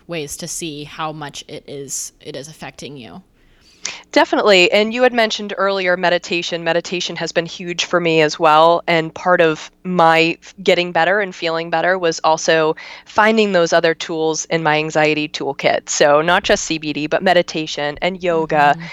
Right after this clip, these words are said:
Speaker 2: and mindfulness. So while I definitely think that C B D can help people with anxiety,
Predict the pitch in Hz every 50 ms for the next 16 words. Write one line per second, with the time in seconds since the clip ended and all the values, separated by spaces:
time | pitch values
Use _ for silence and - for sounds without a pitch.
0 | - - - - - - 196 214 214 214 208 202 208 214 214 202 - - 165 160
1 | 160 156 151 151 160 - - - 190 175 170 165 165 170 _ - - - - -
2 | - - 196 185 180 175 170 175 175 - - 196 185 - 196 190 190 185 190 185
3 | 190 180 _ - 185 175 - - 170 - - - - - 185 170 175 170 170 170
4 | 165 - 175 165 - - 160 151 - - - _ - - 190 - - 170 170 170
5 | - 165 160 160 156 - 170 156 156 160 165 170 180 190 202 202 214